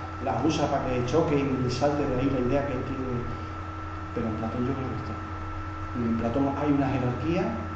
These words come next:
hay una jerarquía incluso de las ideas, hay una jerarquía de las personas, hay una jerarquía de las almas, hay una jerarquía de todo, y al final, eh, lo material, coño, ya,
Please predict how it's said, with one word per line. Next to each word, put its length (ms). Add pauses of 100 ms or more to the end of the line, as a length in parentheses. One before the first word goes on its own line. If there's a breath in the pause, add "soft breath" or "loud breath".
(160)
hay 140
una 100
jerarquía 400
incluso 440
de 100
las 220
ideas, 360 (260)
hay 100
una 100
jerarquía 440
de 60
las 120
personas, 560
hay 120
una 140
jerarquía 380
de 80
las 200
almas, 320
hay 140
una 140
jerarquía 480 (360 loud breath)
de 100
todo, 360 (460)
y 60
al 100
final, 600
eh, 420 (380)
lo 80
material, 880 (400)
coño, 220 (480)
ya, 200